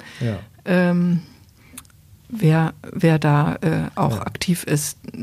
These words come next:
Speaker 2: dass, dass eben genau das, was du geschildert hast, nicht in Vergessenheit
Speaker 1: Ja, wir
Speaker 2: gerät,
Speaker 1: werden das
Speaker 2: eben
Speaker 1: auch
Speaker 2: diese
Speaker 1: als Redak-,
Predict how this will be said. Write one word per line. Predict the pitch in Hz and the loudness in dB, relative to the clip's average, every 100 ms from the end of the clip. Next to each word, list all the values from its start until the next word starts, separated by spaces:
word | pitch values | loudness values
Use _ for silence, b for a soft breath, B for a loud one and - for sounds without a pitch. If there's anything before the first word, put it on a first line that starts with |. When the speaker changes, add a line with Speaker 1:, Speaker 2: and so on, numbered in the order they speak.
| - - - - - - - | -8 -8 -10 -8 -8 -8 -4
Speaker 2:
dass, | 208 151 - | -2 -2 -2
dass | 143 147 - | -2 -2 -2
eben | 175 170 | 4 6
genau | 160 160 147 170 | 6 6 6 6
das, | 147 147 | 4 2
was | 151 | -2
du | 147 | -2
geschildert | 147 156 151 151 | -2 -2 -2 -2
hast, | 143 - | -6 -2
nicht | 160 151 | -2 0
in | 147 | -2
Vergessenheit | 151 - - 156 151 - | -2 -2 0 2 0 0
Speaker 1:
Ja, | |
wir | 156 | 4
Speaker 2:
gerät, | 131 156 | 6 6
Speaker 1:
werden | 139 | 4
das | 139 | 2
Speaker 2:
eben | 135 | 2
Speaker 1:
auch | 147 | 2
Speaker 2:
diese | 160 156 | 2 2
Speaker 1:
als | 151 | 2
Redak-, | 127 | 0